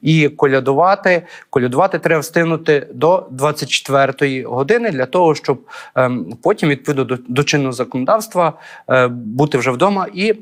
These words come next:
відпочивати. Звичайно, коли ви йдете в гості,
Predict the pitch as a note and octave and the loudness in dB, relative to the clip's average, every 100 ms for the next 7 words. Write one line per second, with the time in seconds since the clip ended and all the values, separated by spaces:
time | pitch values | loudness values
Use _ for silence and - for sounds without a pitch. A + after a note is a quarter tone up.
0 | - B2 C3 E3+ - D3+ D#3 - D3 A#2+ | -8 -6 -2 -4 -2 -2 0 0 0 0
1 | - - - - - - - _ _ A#2+ | -2 -16 -20 -20 -18 -18 -20 _ _ -2
2 | D#3 F3 G3+ A#2+ G2 - _ - - E3+ | 0 2 0 -2 -10 -16 _ -20 -2 2
3 | G#3 G3+ F3+ F#3 F3+ C#3+ - A2+ A2+ G#2+ | 4 4 2 0 2 0 -2 -6 -2 -2
4 | F2 - | -2 -10